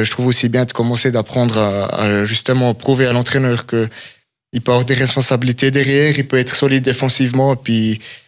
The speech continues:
ça, c'est un truc qui, qui est souvent oublié par les jeunes aussi, que, qui veulent arriver dans une première équipe, marquer tout de suite leur but. Et puis, je pense que c'est important de, de solidifier un peu le, les performances en commençant justement à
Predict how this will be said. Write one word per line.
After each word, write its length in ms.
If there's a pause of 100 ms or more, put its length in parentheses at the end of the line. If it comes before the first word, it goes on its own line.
(220)
ça, 60
c'est 140
un 40
truc 220
qui, 300
qui 100
est 60
souvent 260
oublié 260
par 200
les 100
jeunes 260
aussi, 380
que, 200
qui 120
veulent 160
arriver 300
dans 80
une 160
première 320
équipe, 320
marquer 340
tout 140
de 60
suite 180
leur 160
but. 280 (560)
Et 60
puis, 160
je 60
pense 180
que 60
c'est 40
important 480
de, 160
de 180
solidifier 600
un 80
peu 160
le, 140
les 100
performances 720
en 160
commençant 440
justement 440
à 80